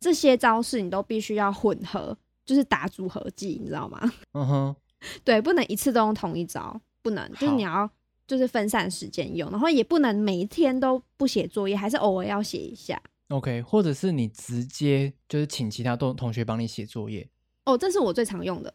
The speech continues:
Speaker 1: <laughs> 我在国中时期，国中时期真的很爱派很多就是考卷啊，或者是练习本，所以我很常就是都没有写作业，
Speaker 2: 花钱
Speaker 1: 所以我就
Speaker 2: 请同学帮忙写。
Speaker 1: 哦，我没有花钱。<laughs>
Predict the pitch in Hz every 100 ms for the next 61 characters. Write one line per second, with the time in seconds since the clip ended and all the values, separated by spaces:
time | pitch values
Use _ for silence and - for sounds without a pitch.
0 | _ - - 539 587 640 659 932 932 740
1 | - 831 622 - 359 523 554 - _ 277
2 | 277 302 427 427 226 233 254 196 - -
3 | - - 294 339 523 392 277 339 302 196
4 | 247 247 339 226 208 180 196 202 208 233
5 | _ _ _ - 254 262 - 175 - -
6 | 220 180 175 175 214 208 196 220 196 -
7 | - - - - _ - 370 285 240 180
8 | 185 - 110 214 _ _ _ _ _ 254
9 | 269 254 214 _ _ _ 233 226 202 190
10 | 175 - 143 156 - 110 113 104 113 110
11 | 110 107 117 120 104 107 - - - -
12 | 247 240 262 226 190 180 - 226